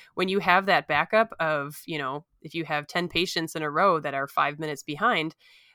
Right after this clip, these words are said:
that's why we build in a lunch hour, quote unquote, or a lunch break or something, because that just, that literally just gives you time to catch up from the morning into the afternoon. So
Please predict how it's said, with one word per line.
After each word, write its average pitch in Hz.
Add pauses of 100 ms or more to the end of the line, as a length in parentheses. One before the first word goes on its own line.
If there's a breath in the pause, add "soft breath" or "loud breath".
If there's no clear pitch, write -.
that's 202
why 180
we 202
build 147
in 139
a 143
lunch 147 (140)
hour, 127 (120)
quote 143
unquote, 139
or 127
a 131
lunch 143
break 135
or 147
something, 233
because 160
that 175
just, -
that 175
literally 254
just 190
gives 175
you 156
time 151
to 143
catch -
up 135
from 147
the 143
morning 139
into 135
the 131
afternoon. - (380 soft breath)
So 196